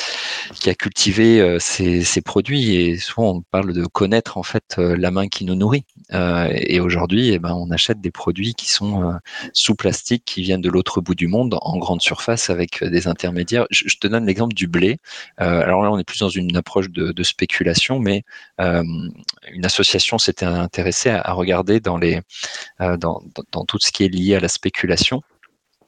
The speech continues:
le nombre d'intermédiaires entre la culture du blé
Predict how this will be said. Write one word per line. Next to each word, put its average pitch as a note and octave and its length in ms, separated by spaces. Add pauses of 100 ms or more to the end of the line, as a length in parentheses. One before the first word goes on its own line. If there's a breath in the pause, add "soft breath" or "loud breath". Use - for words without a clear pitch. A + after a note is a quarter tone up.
(120)
le G#2 100
nombre G2+ 320
d'intermédiaires F#2+ 880
entre F#2 560
la F2+ 240
culture F#2 460
du F2+ 140
blé G#2 300